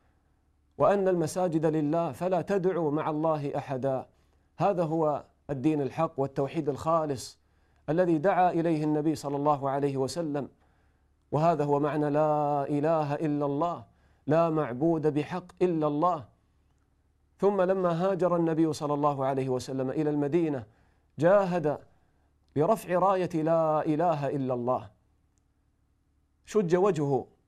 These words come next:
وكسرت رباعيته صلى الله عليه وسلم في سبيل هذه الغاية، حتى فتح الله تعالى له مكة ودخلها فاتحاً، كسر الأصنام من حولها، من حول الكعبة،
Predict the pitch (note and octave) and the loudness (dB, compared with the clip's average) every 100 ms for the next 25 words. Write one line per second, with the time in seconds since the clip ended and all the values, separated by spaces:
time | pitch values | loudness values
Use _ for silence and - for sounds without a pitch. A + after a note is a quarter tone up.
0 | - C#3+ F#3 F3 D3 - D3 D3 C#3 D3 | -6 -2 -2 -2 -6 -4 0 2 2 2
1 | C#3 B2+ B2+ G#2+ - D3 D3 E3 D#3 D#3 | 0 -2 -6 -6 -2 -2 0 0 0 0
2 | E3 D#3 D3+ E3 E3+ C3 A2 - _ _ | 0 0 -2 -2 -4 -4 -6 -10 _ _
3 | _ _ - D#3 E3 D3 D#3 C#3 C3 C3 | _ _ -2 0 0 0 2 2 0 0
4 | B2+ A#2+ C3 B2+ B2 G2+ _ _ _ _ | -2 0 2 2 0 -8 _ _ _ _
5 | _ _ _ _ _ _ - - G3+ F3 | _ _ _ _ _ _ -6 -2 -2 -2
6 | G3+ F#3+ D#3+ D#3+ C#3+ C#3 D3 C#3+ C#3+ D3+ | -4 -4 0 0 0 -2 -2 -2 0 0
7 | C#3+ E3+ F3 - A2+ - _ _ _ _ | 0 -2 -2 -8 -10 -12 _ _ _ _
8 | _ _ _ _ _ _ - D3 D3+ C3+ | _ _ _ _ _ _ -2 2 4 2
9 | D#3 G3 E3+ E3 D#3 D3 E3 D#3+ D#3 C#3 | -2 0 0 0 -2 -2 -2 -4 -4 -8
10 | C#3+ A#2 - _ _ _ A#3 G#3+ - D#3+ | -8 -8 -16 _ _ _ -4 -2 -2 -2
11 | D3+ C#3 - D#3 D3 C#3 C3+ C3 C#3+ C3 | -2 -4 -2 -2 0 -2 -4 -2 -2 0
12 | C3 C3 - A2 G#2+ C#3+ C3+ B2 D#3 C#3+ | -2 -4 -6 -12 -2 0 0 0 0 0
13 | C#3+ | 0